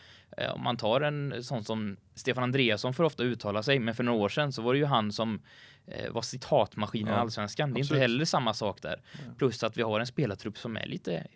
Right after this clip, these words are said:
Speaker 1: grå.
Speaker 2: Mm. Ja, men, och det håller jag med dig, men jag tror också det handlar om också vilken, vilken självbild har Elfsborg. Jag menar, Elfsborg, när de, när man kom fram,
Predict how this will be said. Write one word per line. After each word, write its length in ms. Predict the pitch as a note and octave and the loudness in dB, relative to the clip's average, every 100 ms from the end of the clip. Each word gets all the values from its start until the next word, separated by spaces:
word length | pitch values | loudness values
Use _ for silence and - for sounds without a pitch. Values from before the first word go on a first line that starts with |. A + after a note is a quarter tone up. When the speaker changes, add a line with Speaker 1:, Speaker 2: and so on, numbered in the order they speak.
| - - | -20 -12
Speaker 1:
grå. 460 | G2+ G#2 - - - | -6 -6 -6 -12 -8
Speaker 2:
Mm. 180 | A2 C#3 | -8 -4
Ja, 60 | D3 | -2
men, 180 | F3 C3 | -2 0
och 140 | E3 | 2
det 120 | F3+ | 4
håller 180 | F3 F3 | 4 4
jag 80 | D#3+ | 6
med 140 | D#3+ | 6
dig, 60 | C#3 | 6
men 100 | C#3+ | 4
jag 80 | D#3 | 4
tror 120 | D#3 | 2
också 180 | - E3 | 0 0
det 140 | C#3 | 2
handlar 240 | D#3 C3+ | 4 4
om 100 | C3 | 4
också 180 | B2+ - | 2 -2
vilken, 300 | A#2+ A2+ A#2 | -2 -2 -2
vilken 240 | C3 C3 A#2 | -2 -2 0
självbild 560 | D3 B2+ A2 G#2 A2 | 2 4 2 0 0
har 200 | B2 D#3 | 2 4
Elfsborg. 380 | G#2 G#2 - G2+ | 2 0 -2 0
Jag 40 | |
menar, 140 | G#2+ A2 | 4 4
Elfsborg, 440 | A#2 B2 C#3 C#3+ | 4 2 2 4
när 100 | C#3+ | 4
de, 100 | C3+ | 2
när 200 | C3 B2+ | 2 2
man 160 | B2 A#2+ | 2 2
kom 160 | A#2+ | 0
fram, 560 | A2 - C3 B2 G#2+ | -2 4 6 6 2